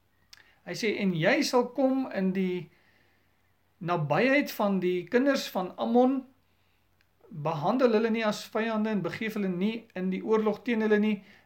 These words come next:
want ek sal jou niks van die kinders van Ammon se land as besitting gee nie, omdat ek dit aan die kinders van Lot as besitting gegee het." So, so God het hierdie deel ook aan die kinders van,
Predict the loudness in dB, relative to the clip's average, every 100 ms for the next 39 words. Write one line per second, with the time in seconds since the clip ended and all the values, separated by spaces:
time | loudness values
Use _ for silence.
0 | -8 -4 -2 0 -2 -2 -4 -2 2 2
1 | 2 0 0 -2 -2 -2 -2 0 -2 -2
2 | -6 -8 -4 -2 -2 -2 -4 -4 -4 -6
3 | -6 -8 -8 -8 -8 -8 -6 -6 -6 -6
4 | -6 -6 -6 -4 -6 -6 -10 -4 0 0
5 | -4 -6 -6 -2 0 0 -4 -8 -10 -14
6 | -8 -6 -4 -4 -6 -8 -12 -8 -8 -6
7 | -4 -4 -4 -18 _ _ -4 0 2 2
8 | 0 0 0 2 2 4 4 4 2 0
9 | -2 -4 -2 -4 -4 -6 -8 -8 -10